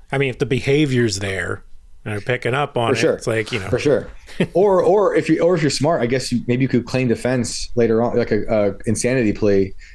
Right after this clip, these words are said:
Speaker 2: and, and, you know, "I was possessed," and,
Speaker 1: Yeah.
Speaker 2: "Oh, she's crazy.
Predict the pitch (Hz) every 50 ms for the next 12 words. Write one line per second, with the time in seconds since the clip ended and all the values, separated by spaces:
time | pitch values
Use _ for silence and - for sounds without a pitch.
0 | - - - 117 107 101 - - 123 117 107 98 - - - - - - - -
1 | - - - 127 107 92 87 85 - - 110 139 170 185 185 - - - 185 156
2 | 131 170 190 190 165 - - - - 123 123 117 117 135 156 135 - - 104 -
3 | - 131 135 151 147 117 110 95 -